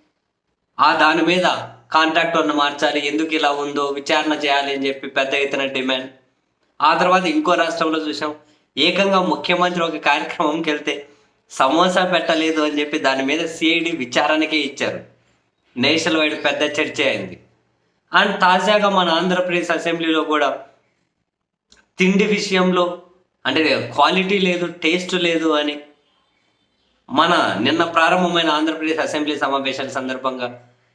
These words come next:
స్పీకర్ గారి అధికారుల మీద, కాంట్రాక్టర్ మీద సీరియస్ అయి ఇంకోసారి రిపీట్ కాకూడదు అన్నారు అని చెప్పి ఆ వార్తలు even తెలుగుదేశం పార్టీ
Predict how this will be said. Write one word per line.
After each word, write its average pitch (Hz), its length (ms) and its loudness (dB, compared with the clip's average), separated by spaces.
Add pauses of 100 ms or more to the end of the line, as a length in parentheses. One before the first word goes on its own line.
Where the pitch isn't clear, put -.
(140)
స్పీకర్ 185 400 2
గారి 180 220 4
అధికారుల 160 540 0
మీద, 151 140 -2
కాంట్రాక్టర్ 139 720 0
మీద 131 220 -2
సీరియస్ 143 440 -4
అయి 135 160 -8 (540)
ఇంకోసారి 175 460 2
రిపీట్ 165 440 0
కాకూడదు 151 560 2
అన్నారు 135 360 -2
అని 135 180 0
చెప్పి 131 400 -6 (420)
ఆ 147 220 4
వార్తలు 170 440 2
even 151 280 -2
తెలుగుదేశం 143 640 -2
పార్టీ 127 380 -2